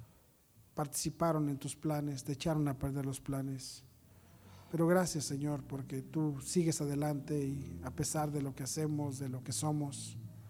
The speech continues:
te ruego, Señor, que tú quieras seguir agradándote de nosotros, bendiciendo nuestras vidas, retarnos y despertar en nosotros un deseo.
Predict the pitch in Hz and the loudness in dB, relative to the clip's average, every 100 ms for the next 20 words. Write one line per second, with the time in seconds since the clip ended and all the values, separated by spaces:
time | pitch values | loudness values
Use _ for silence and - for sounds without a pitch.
0 | - - - - - 175 175 190 185 180 | -18 -16 -18 -18 0 6 10 10 10 6
1 | 160 165 170 165 151 - 160 151 127 - | 4 4 2 0 -4 0 2 2 -2 -12
2 | - - - - 165 160 160 - - - | -18 -16 -14 -2 4 4 4 -2 -4 -8
3 | - - - 151 139 156 139 - - - | -12 -14 -8 -4 0 0 0 -10 -18 -20
4 | - - - - - - - - - 139 | -20 -20 -20 -20 -20 -20 -20 -20 -8 0
5 | 156 151 160 160 156 143 143 135 170 156 | 2 4 4 4 2 0 -2 0 -2 0
6 | 165 156 - 123 139 139 - 165 156 147 | -2 -2 -6 -4 -2 -2 2 2 4 2
7 | 135 131 127 139 147 139 135 - - - | -2 -4 -4 0 0 -2 -6 -8 -12 -16
8 | - - - - - - 156 160 180 180 | -20 -20 -20 -20 -16 0 2 6 6 8
9 | 175 170 - 143 147 147 - 151 139 165 | 6 4 -2 -2 0 0 0 -2 2 2
10 | 165 151 135 160 160 151 165 151 - 147 | 4 2 2 0 0 0 0 2 0 0
11 | 139 117 | 0 -2